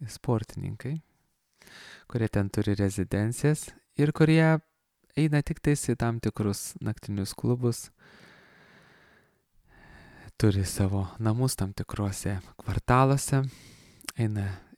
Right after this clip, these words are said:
į tam tikrus restoranus, į tam tikrus parduotuvės ir jie gauna bet ką, tikra to žodžio prasme, bet ką, bet kokiu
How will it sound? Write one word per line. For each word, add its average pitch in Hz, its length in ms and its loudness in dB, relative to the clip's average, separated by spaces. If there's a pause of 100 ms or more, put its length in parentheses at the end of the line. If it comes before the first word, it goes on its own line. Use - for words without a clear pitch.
(120)
į - 80 -20
tam 98 160 -2
tikrus - 400 -6
restoranus, 107 800 -2
į - 80 -10
tam 101 240 -6
tikrus 107 460 -6 (180)
parduotuvės 139 800 -4 (580)
ir 143 160 6
jie 147 80 6
gauna 143 400 6
bet 151 240 4
ką, 127 400 4 (1200)
tikra 123 480 4
to - 80 -4
žodžio 107 400 4
prasme, 101 320 -2
bet 107 480 4
ką, 107 300 -2 (760)
bet 110 280 2
kokiu 110 480 -2